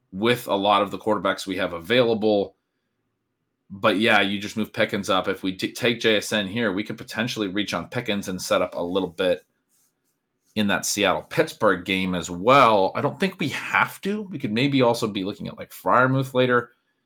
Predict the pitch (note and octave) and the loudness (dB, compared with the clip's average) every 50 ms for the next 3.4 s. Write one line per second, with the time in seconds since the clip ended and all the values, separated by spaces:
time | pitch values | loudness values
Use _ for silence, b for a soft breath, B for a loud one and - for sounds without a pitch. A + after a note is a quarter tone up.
0 | _ _ _ _ - C3+ C3 C3 B2+ A2 A2+ A2+ G#2+ G#2 G2 - G#2+ G#2 - - | _ _ _ _ -2 -2 0 0 0 0 2 2 2 2 0 -2 -4 -4 0 2
1 | G#2+ G#2 G2 F2+ F2+ E2 E2 E2+ F#2+ G2 G2+ F#2+ F2+ E2+ E2 E2 D#2+ - _ _ | 2 2 2 2 -2 -4 -4 -2 -2 0 0 0 0 -2 -2 -4 -6 -8 _ _
2 | _ _ _ _ _ _ _ _ _ F#2+ G2 F#2+ A2 C3 D3 D3 A2 F#2 F2 F#2 | _ _ _ _ _ _ _ _ _ -10 -6 -4 -2 -2 -2 -2 -2 -4 -4 -6
3 | F2+ - - - - D#2+ - | -6 -8 -10 -14 -12 -12 -12